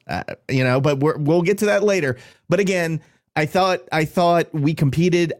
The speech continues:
at the end of the ball game, which tells me they never had any doubt that they could pull this off, even though they didn't perform well for a couple of innings. Um, so again, some encouraging things, some things we have to clean up, but it's going to,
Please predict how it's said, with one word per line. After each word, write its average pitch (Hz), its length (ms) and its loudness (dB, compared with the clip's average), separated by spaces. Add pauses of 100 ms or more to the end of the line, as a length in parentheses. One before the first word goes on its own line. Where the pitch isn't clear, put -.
at 143 160 -2
the 139 160 -4
end 143 160 0
of 160 60 -2
the 143 80 -4
ball 131 240 0
game, 151 460 -2
which 135 280 -4
tells 147 260 0
me 151 160 2
they 131 320 -2
never 151 280 0
had 147 180 0
any 139 180 0
doubt 113 440 -2
that 127 180 -2
they 127 120 0
could 143 500 -2
pull 147 240 0
this 135 240 0
off, 123 340 -4
even 139 300 0
though 135 160 2
they 127 140 0
didn't 120 400 -4 (200)
perform 139 460 -2
well 127 260 2
for 123 380 -2
a - 120 -4
couple 135 280 -2
of 120 80 0
innings. 175 340 -2 (380)
Um, 131 200 0
so 165 280 0
again, 113 340 -2
some 139 220 0
encouraging 208 500 0
things, 202 300 0
some 165 100 -2
things 170 240 0
we 170 80 4
have 160 160 2
to 156 80 -4
clean 160 260 0
up, 147 220 0 (260)
but 139 240 2
it's 143 160 -2
going 143 300 0
to, 135 360 0